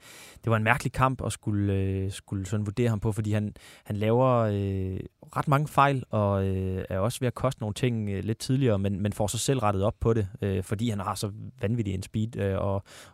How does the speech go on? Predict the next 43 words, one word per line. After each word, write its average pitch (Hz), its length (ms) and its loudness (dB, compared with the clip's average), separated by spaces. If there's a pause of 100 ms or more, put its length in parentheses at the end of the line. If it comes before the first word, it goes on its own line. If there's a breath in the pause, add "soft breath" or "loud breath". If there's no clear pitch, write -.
og 101 100 -4
hjerner 98 220 0
tilbage, 101 420 -2
og, 98 260 -2
øh, 98 340 -4
og, 95 220 0 (460 loud breath)
og 104 120 -4
redder 98 160 2
ligesom, 101 340 0
øh, 92 280 -2
kastanjerne, 104 460 0 (200)
kastanjerne 110 500 -2
ud 110 120 -2
af 107 100 0
ilden. 107 300 -2
Men, 95 260 -2
øhm, 92 380 -2 (320)
men 110 140 -4
så 113 200 0 (460)
blev 107 160 2
det 95 60 0
jo 95 60 -2
bare 98 180 4
udtalt, 95 320 0
at, - 180 -8
at - 120 -8
det 90 100 -4
var 95 60 -2
helt 104 200 -6
skidt, - 340 -12
det, 101 420 -4
øh, 101 60 -4 (720 loud breath)
det 98 80 -2
han, 95 200 -2
øh, 92 260 -4
han 95 120 -8
kom 90 160 -6
fra 98 80 -6
banen 98 200 0
med 95 80 -4
til, 101 240 -6
til - 100 -8
allersidst. 104 340 -8